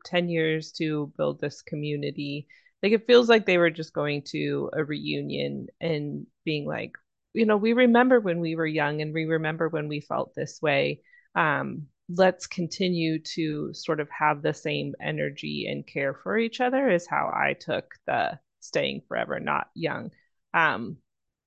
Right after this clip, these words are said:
but because they do care about us so much and they want us to, to stay by their side. And then just thinking about Jimin's letter, it felt so much more personal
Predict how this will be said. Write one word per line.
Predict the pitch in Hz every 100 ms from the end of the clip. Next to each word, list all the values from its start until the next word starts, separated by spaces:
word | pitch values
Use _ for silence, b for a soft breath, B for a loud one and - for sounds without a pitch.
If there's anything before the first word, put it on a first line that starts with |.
| _ _ 175 -
but | 196 151 - - _ -
because | 202 190 180
they | 175 165
do | 180 165
care | - 151 151
about | 147 143
us | 147
so | -
much | 147 143 151
and |
they | 151
want | 143 147 - 135
us | - -
to, | 160 143 139 - _ _ _ _ _ _ _
to | - 165
stay | - 151
by | 147 143 147
their | 151
side. | - 143 143 143 - _ _ _ _ 185
And | 175
then | 170 165
just | 156 160 -
thinking | 170 165 170 160
about | 147 139 139 151
Jimin's | - 160 156 143 143 -
letter, | 139 139 135 113 135 - _ _ _ _ _ _ _ _ _ _ -
it | 220
felt | 214 -
so | - 180
much | 170 -
more | 185
personal | - - 160 - 151 147 165 160